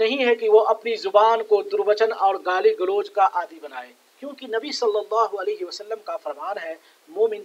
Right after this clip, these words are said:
ताना देने वाला, लानत करने वाला, अपशब्द बकने वाला और अभद्र नहीं होता है। इसे तिरमिजी ने रिवायत किया है और अलबानी ने सही तिरमिजी में इसे सही करार दिया है। रोजेदार को दूसरे लोगों से अधिक अच्छा और शिष्ट व्यवहार अपनाने का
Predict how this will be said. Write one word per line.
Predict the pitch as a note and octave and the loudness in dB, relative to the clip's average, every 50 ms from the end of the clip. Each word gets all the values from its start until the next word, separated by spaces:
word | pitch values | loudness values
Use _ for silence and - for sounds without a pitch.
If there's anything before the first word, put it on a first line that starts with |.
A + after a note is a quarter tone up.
| - | -8
ताना | - F3+ F3 F3+ G#3 G#3+ | -6 -6 -4 -2 -2 -2
देने | G#3 F3 F3 E3 E3+ E3 | -2 -4 -6 -10 -8 -8
वाला, | D#3 D#3 D#3 D#3+ F3+ F3+ | -6 -6 -4 -4 -4 -6
लानत | E3 E3+ F3 F#3+ A3 B3+ C4 - | -4 -2 -2 -2 -2 -2 -4 -6
करने | - F#3+ E3+ D#3 D#3+ D3+ | -6 -8 -6 -6 -8 -6
वाला, | D#3 D#3+ E3+ F#3+ G3+ G3 - | -4 -2 0 0 0 0 0
अपशब्द | G3 - - - B3+ B3+ B3 A3 - | -4 -6 -6 -6 -6 -4 -4 -6 -8
बकने | E3 - E3 E3 D#3 | -8 -10 -10 -8 -6
वाला | D#3 D#3+ - - G#3 | -4 -4 -2 -2 -4
और | G#3+ - G3+ G3+ - - | -2 -2 -4 -4 -4 -4
अभद्र | F#3+ - G3+ B3+ B3+ C4 B3+ - _ _ _ _ - | -4 0 0 0 0 -2 -6 -8 _ _ _ _ -4
नहीं | A3+ C4 D#4 D4+ B3+ | 0 2 2 2 2
होता | G3+ F#3+ - E3+ D3+ | -2 -2 -4 -6 -8
है। | C#3 C#3+ C#3+ - _ _ _ _ - | -8 -8 -12 -16 _ _ _ _ -12
इसे | A#3+ A3+ C4+ C4+ | -8 -4 -4 -4
तिरमिजी | C4+ - - G#3 G#3+ G#3+ A3+ B3+ | -4 -4 -6 -6 -6 -6 -4 -4
ने | B3+ B3 | -4 -2
रिवायत | B3+ B3 A#3+ A#3 B3 A#3+ | 0 0 0 0 0 -2
किया | - B3+ B3+ B3 | -2 0 0 2
है | B3 C4+ | 2 2
और | - A#3 G#3+ | 2 2 2
अलबानी | G3+ G3+ - F#3+ F#3+ G3 A3 G#3+ | 2 2 2 2 2 2 0 -2
ने | G3 F#3+ F#3+ F#3+ - _ _ _ | -4 -6 -8 -8 -12 _ _ _
सही | - A3 G#3+ G#3+ C4 | -4 -4 -4 -4 -4
तिरमिजी | B3+ A3 G3+ F3+ F#3 F3+ F#3 G#3+ | -8 -8 -8 -8 -8 -10 -10 -10
में | G#3 F#3 | -8 -8
इसे | F#3 F3 - G#3 G3 | -8 -8 -8 -8 -8
सही | F#3 F#3+ F#3 G#3 A#3 | -10 -10 -12 -12 -12
करार | A3+ - - C4+ C4 - | -10 -8 -8 -8 -8 -10
दिया | B3 - - A#3+ | -14 -18 -16 -16
है। | B3 A#3+ - _ _ _ _ _ _ _ _ _ _ _ _ _ _ _ _ _ _ _ _ _ _ _ _ _ _ _ - | -18 -20 -20 _ _ _ _ _ _ _ _ _ _ _ _ _ _ _ _ _ _ _ _ _ _ _ _ _ _ _ 2
रोजेदार | F#3+ B3 A#3+ C4 C#4+ C4 A#3+ A#3 A#3+ B3+ | 4 4 6 6 6 6 8 8 6 6
को | - - A3 G#3+ - - - _ _ _ _ _ - | 6 6 6 6 4 2 -4 _ _ _ _ _ -12
दूसरे | - A#3+ C4+ C4 - C4+ C4 | -10 -8 -8 -4 -2 0 2
लोगों | A3+ A3 A3+ A3 A3 A#3+ A3 | 6 8 8 8 8 6 2
से | - G#3+ A3+ | 2 2 0
अधिक | - - F#3+ G3 A#3+ A#3 - - | 0 0 -2 -4 -4 -6 -6 -6
अच्छा | F#3 F#3 - - A3 | -6 -6 -4 -2 -2
और | A3 A3+ - G3+ G3+ F#3+ | -2 0 2 0 0 0
शिष्ट | - - - E3+ - - - | -2 -8 -10 -10 -12 -12 -8
व्यवहार | E3+ F3 F3 E3+ E3+ D3+ F#3+ G#3+ G#3+ | -6 -4 -4 -4 -2 0 0 0 0
अपनाने | - F3+ - - F3+ F3 F3 G3+ G#3 | 0 -4 -6 -8 -8 -6 -6 -4 -2
का | G#3 | -2